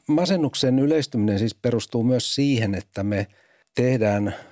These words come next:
diagnooseja masennus paljon enemmän kuin aikaisemmin. Me ollaan lähdetty hakemaan lääketieteellisiä selityksiä sellaiselle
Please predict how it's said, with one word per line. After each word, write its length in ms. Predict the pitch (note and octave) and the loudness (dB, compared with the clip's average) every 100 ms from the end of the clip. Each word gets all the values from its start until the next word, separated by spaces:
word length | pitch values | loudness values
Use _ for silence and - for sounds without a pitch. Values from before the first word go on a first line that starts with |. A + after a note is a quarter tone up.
| - A2 | -10 -2
diagnooseja 1000 | A#2+ B2 B2 - G2 F2+ - F#2+ F#2 F#2 A2 | 2 4 2 0 -4 -4 -4 -4 -2 -6 -6
masennus 840 | G#2 G#2+ - G#2+ F#2 E2 - - _ _ - | -2 0 2 0 0 -2 -4 -4 _ _ -2
paljon 340 | G2+ F#2+ F#2+ | 0 0 0
enemmän 480 | F#2+ G2 F#2 E2+ D#2 | 0 2 2 -2 -4
kuin 240 | F2+ F2 | -4 -2
aikaisemmin. 720 | F#2+ G2 G2+ F2 F#2 F2 F2+ F#2 | 0 0 0 -2 -2 -4 -2 -2
Me 100 | F#2+ | 0
ollaan 260 | G2 F#2+ | 2 2
lähdetty 400 | G2 G#2+ F#2 - | 2 0 -4 -2
hakemaan 680 | G#2 C3+ - C#3+ F2+ F2 E2 - _ _ _ _ _ | -2 0 2 2 2 -2 -4 -10 _ _ _ _ _
lääketieteellisiä 920 | A#2 A2+ G2 F#2+ E2+ E2+ D#2+ D#2+ F#2 E2 | 0 2 2 -2 -4 -4 -4 -2 -2 0
selityksiä 720 | G#2 G2 E2+ D#2 - E2+ D2+ | 2 2 2 -2 -2 -2 0
sellaiselle 680 | F#2+ E2+ E2 E2+ D#2+ D2+ | 0 0 0 -2 -2 -4